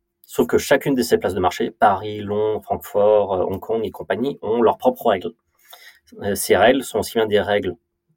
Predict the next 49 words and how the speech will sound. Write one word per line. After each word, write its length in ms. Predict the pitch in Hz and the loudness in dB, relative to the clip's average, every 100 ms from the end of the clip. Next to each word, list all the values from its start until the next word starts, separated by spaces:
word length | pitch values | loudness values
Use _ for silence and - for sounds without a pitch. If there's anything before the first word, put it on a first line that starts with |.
| _ 95 | _ -8
euh, 160 | 87 | -4
alors, 200 | 85 82 _ _ - | -2 -4 _ _ -10
euh, 100 | 95 | -8
juridiques, 720 | 90 92 90 90 95 98 - - | -6 -4 -4 -6 -10 -10 -14 -18
classiques, 420 | - - - 98 95 | -16 -16 -16 -12 -10
économiques 520 | - 92 92 101 - | -10 -8 -8 -10 -10
et 20 | |
j'en 140 | 92 87 | -6 -2
passe, 220 | 151 151 - - - 101 | -2 -2 -10 -18 -12 -6
mais 80 | |
également 300 | 104 110 117 | 0 2 2
des 100 | 127 | 2
règles 300 | 107 123 117 | 4 4 2
techniques 340 | 87 120 131 147 | 0 -2 -2 -2
qui 80 | 110 | -2
vont 80 | |
définir 360 | 110 104 - 98 | -2 0 0 0
qui 180 | - 180 | 0 0
peut 80 | 160 | 2
s'interfacer, 720 | - 151 107 90 - 113 120 _ | 0 -2 -4 -6 -6 -8 -10 _
par 160 | 117 110 | 0 2
où, 200 | 110 - - | -2 -8 0
comment, 420 | 127 113 113 - - - - - | 4 6 4 2 -6 -20 -6 0
euh, 60 | |
le 160 | 92 95 | 2 2
type 180 | - 139 | -2 2
de 100 | 135 | 2
port, 500 | - 127 127 127 - | 6 6 8 6 2
euh, 460 | 107 101 101 101 98 | 0 2 4 2 0
qui 160 | - | -6
peut 140 | - 104 | 0 0
être 200 | 98 - | 0 -8
utilisé, 300 | - 92 113 | -12 -6 -6
le 120 | 104 | -6
type 160 | - | -2
de 100 | 120 | 0
fibre, 340 | 117 - 127 117 | 0 0 -4 -2
la 80 | 92 | -6
distance, 480 | 110 - 117 120 - | -4 -2 -2 -2 -2
euh, 140 | 98 | -2
de 100 | 101 | -2
l'équipement, 580 | 98 - - 107 110 120 | -4 -8 -12 -2 0 2
le 120 | 110 | 2
pays 300 | - 120 123 | 4 4 4
où 100 | 120 | 2
il 100 | 104 | 0
peut 80 | 104 | -2
être 120 | 104 | -2
localisé, 680 | 107 - 101 95 117 123 | -4 -8 -10 -4 0 0